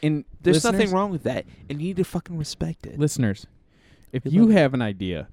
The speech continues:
Speaker 1: pitch it to us on chill prism pod at gmail dot com.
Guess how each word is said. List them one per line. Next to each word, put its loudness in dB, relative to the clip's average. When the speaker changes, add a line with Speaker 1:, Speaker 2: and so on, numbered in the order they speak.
Speaker 1:
pitch -2
it 0
to 4
us -2
on -6
chill -2
prism -10
pod -16
at -8
gmail -4
dot -6
com. -6